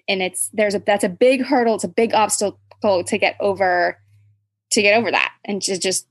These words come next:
be honest, you know, 'cause I think, yeah, that's something that I would like to see less of in the literature, so to speak, is like, "Well, women just need to be honest and speak up." It's like, it's more nuanced than that. That's not the only thing that needs to happen.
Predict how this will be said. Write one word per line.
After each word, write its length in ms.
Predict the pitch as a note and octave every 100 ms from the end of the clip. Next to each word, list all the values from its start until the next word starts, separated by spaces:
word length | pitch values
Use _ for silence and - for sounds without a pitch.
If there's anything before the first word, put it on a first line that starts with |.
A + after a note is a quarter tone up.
| F#3
be 180 | F#3+ F3+
honest, 600 | G#3+ D4 - - - -
you 120 | A3
know, 200 | G3 E3 C3+
'cause 160 | -
I 100 | A3
think, 300 | G#3 G#3+ G3+
yeah, 220 | G3 E3+ - _ _ _ _
that's 120 | - A3
something 240 | A#3+ A3+
that 100 | G#3+
I 80 | F#3
would 120 | F#3
like 160 | F3 -
to 80 |
see 440 | F3 - F3 E3 E3 _
less 340 | G3 F3+ F3
of 320 | B3 B3+ C#4 C4+ -
in 280 | A3+ A3+
the 360 | A3 A3+ A3 A3 - _ _ _ _ _ _ - -
literature, 540 | A#3 G#3+ A3 A3 A#3 A3+
so 180 | - G#3
to 80 |
speak, 260 | G#3 - G#3+
is 100 | G#3
like, 160 | G3 G3
"Well, 100 | G3+
women 300 | G#3 G#3+ G3+
just 160 | F#3+
need 120 | G#3 F3+
to 60 |
be 120 | F3+ C3+
honest 320 | F3+ F3 -
and 120 | D#3
speak 240 | - E3+ -
up." 200 | G2 -
It's 100 | -
like, 200 | D#3+ - _
it's 180 | - B3
more 200 | A#3+ A#3
nuanced 480 | G#3+ F#3 - -
than 180 | - D#3+
that. 220 | G#2 D2+ -
That's 180 | F#3+ -
not 140 | G#3
the 140 | - -
only 280 | G#3+ G3 F#3+
thing 180 | F3+ E3+
that 120 | E3
needs 180 | E3+ D#3
to 80 | -
happen. 460 | D3+ B2 C#2+ -